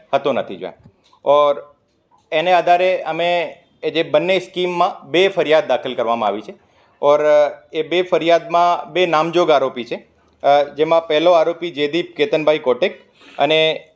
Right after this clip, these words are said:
બીજો આરોપી હિરેન અમૃતલાલ કારિયા છે. એમાંથી જે પહેલો આરોપી છે જયદીપ કેતન કોટેક, એ અત્યારે અટક કરી લીધો છે.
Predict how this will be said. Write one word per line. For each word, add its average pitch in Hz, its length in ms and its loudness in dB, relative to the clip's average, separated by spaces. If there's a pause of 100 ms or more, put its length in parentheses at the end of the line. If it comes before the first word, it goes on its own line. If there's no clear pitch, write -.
(160)
બીજો 160 280 0
આરોપી 165 360 0
હિરેન 156 360 -2
અમૃતલાલ 139 480 0
કારિયા 107 320 -2
છે. - 160 -20 (640)
એમાંથી 156 340 0
જે 175 160 -2
પહેલો 175 380 2
આરોપી 170 340 0
છે 175 160 -8
જયદીપ 165 420 -4
કેતન 160 400 -2
કોટેક, 147 420 -4
એ 156 60 -2
અત્યારે 147 340 2
અટક 143 280 -2
કરી 139 160 0
લીધો 117 220 -4
છે. 156 180 -10